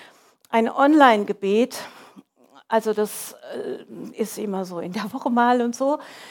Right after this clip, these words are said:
Und bei diesem Online-Gebet machen wir es so, dass wir vor dem Gebet immer, äh, irgendein Psalm oder eine Ge-, irgendein Bibelvers lesen.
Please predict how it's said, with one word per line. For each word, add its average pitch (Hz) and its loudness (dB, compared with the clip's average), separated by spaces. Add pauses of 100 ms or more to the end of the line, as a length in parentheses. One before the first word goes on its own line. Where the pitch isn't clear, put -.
(140)
Und 240 -6
bei 233 6
diesem 277 0
Online-Gebet 269 2
machen 247 2
wir 240 4
es 226 -6
so, 254 0
dass 240 0
wir 233 2
vor 262 2
dem 269 0
Gebet 247 2
immer, 220 0
äh, 196 -2
irgendein 180 -4
Psalm 233 6
oder 202 -2
eine 196 -2
Ge-, 202 -8 (360)
irgendein 226 0
Bibelvers 208 0
lesen. 156 -6